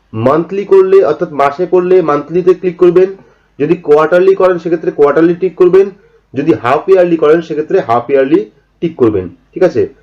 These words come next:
করার পর এখানে দেখুন পেনশন অ্যামাউন্ট। তো পেনশন অ্যামাউন্ট কত হবে, তো আপনি এটা দেখে যদি হাজার করেন সেক্ষেত্রে হাজারে করে দেবেন, যদি দু হাজার করেন সেক্ষেত্রে দু হাজার টিক করবেন, যদি তিন হাজারে করেন সেক্ষেত্রে তিন হাজারে টিক করবেন, যদি চার হাজারে করেন সেক্ষেত্রে চার,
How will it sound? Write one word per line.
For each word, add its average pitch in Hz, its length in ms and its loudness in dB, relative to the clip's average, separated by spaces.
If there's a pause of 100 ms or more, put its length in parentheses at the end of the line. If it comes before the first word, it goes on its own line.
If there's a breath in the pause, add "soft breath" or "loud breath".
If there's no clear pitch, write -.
(440)
করার 196 260 2
পর 214 120 2
এখানে 226 160 2
দেখুন 233 240 -4
পেনশন 202 440 2
অ্যামাউন্ট। 165 360 2
তো 220 80 2
পেনশন 196 380 2
অ্যামাউন্ট 202 360 2
কত 196 180 -2
হবে, 202 240 4
তো 202 100 0 (100)
আপনি 185 140 0 (140)
এটা 170 200 0
দেখে 180 160 4 (100)
যদি 175 200 -2 (120)
হাজার 165 280 -2
করেন 185 220 0
সেক্ষেত্রে 165 300 -6
হাজারে 139 340 0
করে 165 160 2
দেবেন, 170 280 4 (600)
যদি 190 160 2
দু 170 160 -4
হাজার 185 260 2
করেন 202 200 0
সেক্ষেত্রে 190 360 -2
দু 160 100 2
হাজার 175 200 2
টিক 175 100 -8
করবেন, 185 300 4 (540)
যদি 170 140 0
তিন 180 220 -6
হাজারে 170 280 2
করেন 185 240 0
সেক্ষেত্রে 175 320 0
তিন 156 80 0
হাজারে 160 220 2
টিক 160 140 -8
করবেন, 180 300 2 (460)
যদি 135 140 0 (100)
চার 135 160 2
হাজারে 147 240 0
করেন 165 200 2
সেক্ষেত্রে 160 300 -4
চার, 143 120 0